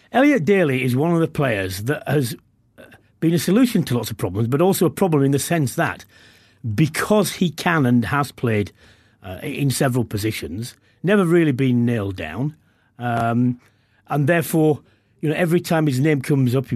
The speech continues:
is he here? Is he there? What does that do to this combination? What does it do to the back three if he plays there? What does it do to the centre partnerships? Um, he's, he's ruled out for a month. We'll be chatting to Freddie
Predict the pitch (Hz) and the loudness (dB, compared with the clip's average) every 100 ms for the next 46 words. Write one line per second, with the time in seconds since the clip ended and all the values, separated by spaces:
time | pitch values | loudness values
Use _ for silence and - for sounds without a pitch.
0 | 117 - - 147 135 135 139 139 - 127 | -8 -14 -10 -4 0 2 4 2 0 -2
1 | 131 120 120 127 135 131 151 131 139 147 | 0 0 2 2 0 -2 0 0 0 0
2 | 127 135 - 131 120 120 123 147 139 - | 0 -2 -2 -2 0 2 0 -2 -4 -8
3 | - 139 120 135 131 117 131 - 139 135 | -6 -2 0 0 0 0 -2 -2 -2 0
4 | 117 127 127 110 117 135 139 - - - | -2 0 0 0 0 0 -2 -12 -18 -4
5 | 139 123 139 120 139 127 131 127 117 _ | -2 0 0 2 2 2 2 2 0 _
6 | _ - - 156 131 - 107 98 - 90 | _ -6 0 0 0 -2 -2 -4 -6 -6
7 | - - - - - 156 165 175 - - | -8 -18 -20 -8 2 4 4 0 -8 -16
8 | - - - 175 185 214 180 269 190 123 | -18 -8 0 2 2 2 4 6 4 2
9 | - 104 107 165 - - 139 139 131 - | -2 -2 2 0 -2 -10 -2 0 0 0
10 | 220 196 131 - 139 120 110 | 0 0 -2 -4 0 0 0